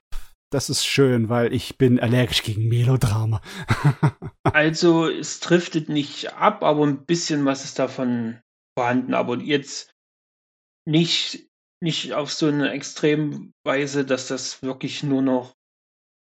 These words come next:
Speaker 2: dazu da ist, um jetzt die Stimmung runterzubringen, sondern
Speaker 1: Ja, ja.
Speaker 2: das hat immer einen Grund.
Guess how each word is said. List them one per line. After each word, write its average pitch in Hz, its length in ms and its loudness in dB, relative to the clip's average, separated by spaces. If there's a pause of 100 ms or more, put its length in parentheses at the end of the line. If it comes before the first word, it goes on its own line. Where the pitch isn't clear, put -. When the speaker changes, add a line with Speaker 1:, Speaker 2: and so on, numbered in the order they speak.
(180)
Speaker 2:
dazu 127 300 -2
da 123 320 -2
ist, 127 380 -6
um 127 360 -6
jetzt 123 260 -10
die 127 80 -4
Stimmung 131 380 -2
runterzubringen, 127 800 -8
sondern 131 440 -4
Speaker 1:
Ja, 113 140 -2
ja. - 120 -6 (420)
Speaker 2:
das 120 100 -6
hat 135 140 0
immer 143 200 2
einen 123 120 2
Grund. 117 420 -4